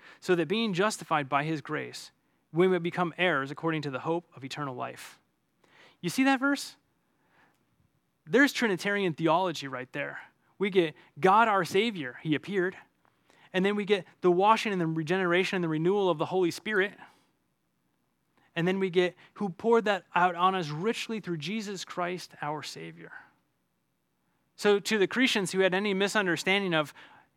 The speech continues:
"Is this God the God of, of Judaism? Is this some mix with Greek mythology?" No, this is clearly Paul laying out for us our eternal God's perfect plan,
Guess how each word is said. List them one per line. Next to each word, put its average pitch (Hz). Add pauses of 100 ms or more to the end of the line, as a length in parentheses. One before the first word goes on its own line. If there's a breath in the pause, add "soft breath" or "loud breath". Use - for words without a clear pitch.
(280 loud breath)
"Is 160
this 240
God 202 (280 soft breath)
the 160
God 175
of, 151 (120 soft breath)
of 139
Judaism? 240 (800 soft breath)
Is 175
this 240 (220 loud breath)
some 208
mix 185
with 175
Greek 185
mythology?" 202 (160)
No, 160 (220 loud breath)
this 240
is 175 (340 soft breath)
clearly 208
Paul 185
laying 147
out 170
for 147
us - (720)
our 135
eternal 220
God's 143
perfect 208
plan, 131